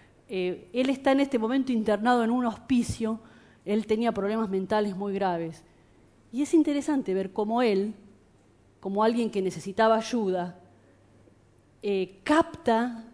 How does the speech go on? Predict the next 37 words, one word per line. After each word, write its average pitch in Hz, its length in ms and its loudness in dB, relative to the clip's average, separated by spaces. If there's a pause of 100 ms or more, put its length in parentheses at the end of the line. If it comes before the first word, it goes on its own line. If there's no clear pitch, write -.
de 190 120 -4
toda 320 280 2
esta 254 240 -2
historia 170 680 -2 (1080)
la 208 220 2
relación 208 760 0 (640)
con 202 200 0
la 190 120 2
víctima. 165 640 -8 (840)
Cómo 247 260 2
él 247 160 4
quizás 247 380 2
se 226 140 0
ve 226 140 4
como 220 260 0
la 185 160 2
víctima 226 640 -2 (420)
que 214 100 -2
necesita, 208 880 0
eh, 202 380 0
los 160 120 -2
brazos 220 300 -2
que 190 100 -6
lo 180 100 -2
sostengan. 165 600 -8 (420)
Fíjense, 226 720 0
¿no? 214 240 -2 (480)
El, 190 180 -2
el, 175 300 0
el, 170 480 -4
el 175 140 -2
lenguaje 214 420 2
corporal 190 440 -2
que 185 120 -2
tiene 185 180 0
la 170 140 0
pintura. 180 480 -6